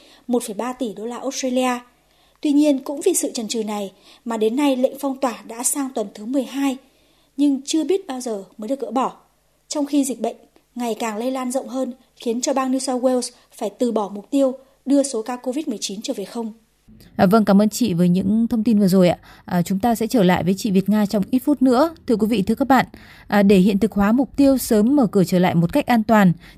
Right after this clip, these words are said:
Speaker 2: thì thủ hiến bang New South Wales Glady cho biết là các giải pháp đưa ra đã được cân nhắc kỹ lưỡng về mọi mặt. À, trong đó, một trong những giải pháp hàng đầu là chính quyền bang New South Wales đang tìm cách tăng tốc chương trình tiêm vaccine ngừa covid mười chín trước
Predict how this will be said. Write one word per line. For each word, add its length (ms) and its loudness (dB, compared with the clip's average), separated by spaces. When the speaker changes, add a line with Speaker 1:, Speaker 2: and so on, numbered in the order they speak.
Speaker 2:
thì 140 8
thủ 120 4
hiến 320 6
bang 240 4
New 80 4
South 260 0
Wales 220 4
Glady 420 2
cho 140 0
biết 260 4
là 200 4
các 140 4
giải 120 6
pháp 240 2
đưa 180 4
ra 260 2
đã 120 2
được 180 2
cân 180 4
nhắc 140 2
kỹ 140 2
lưỡng 300 6
về 140 4
mọi 160 2
mặt. 180 6
À, 120 2
trong 200 6
đó, 260 8
một 200 2
trong 120 0
những 120 0
giải 140 2
pháp 180 0
hàng 200 2
đầu 140 8
là 120 4
chính 200 0
quyền 180 4
bang 200 4
New 60 4
South 240 0
Wales 200 4
đang 160 4
tìm 220 4
cách 240 -2
tăng 180 2
tốc 260 2
chương 180 0
trình 220 2
tiêm 160 2
vaccine 360 2
ngừa 140 6
covid 300 0
mười 120 4
chín 340 4
trước 180 2